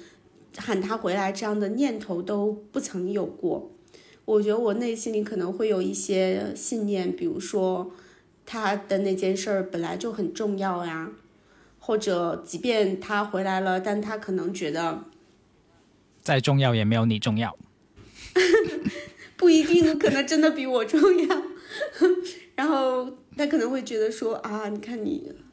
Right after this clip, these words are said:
Speaker 1: 就是要给我找麻烦，就是要在这样的时候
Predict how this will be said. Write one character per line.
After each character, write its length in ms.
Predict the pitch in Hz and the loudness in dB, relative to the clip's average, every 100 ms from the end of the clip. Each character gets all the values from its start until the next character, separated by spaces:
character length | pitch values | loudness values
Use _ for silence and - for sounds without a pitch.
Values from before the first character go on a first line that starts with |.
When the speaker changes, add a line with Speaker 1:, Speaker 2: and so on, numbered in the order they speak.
| _ _ - | _ _ -10
Speaker 1:
就 100 | 269 | -8
是 140 | 233 | -6
要 160 | 233 196 | -4 -4
给 100 | 220 | -2
我 160 | 196 | -4
找 220 | 208 190 | -4 -6
麻 240 | 190 196 208 | -6 -8 -10
烦， 260 | 208 202 | -10 -10
就 140 | 208 233 | -12 -12
是 100 | 233 | -8
要 160 | 214 | -6
在 180 | 208 202 | -6 -6
这 120 | 190 | -6
样 180 | 214 190 | -6 -6
的 80 | 196 | -6
时 160 | - 196 | -8 -6
候 280 | 185 - | -6 -6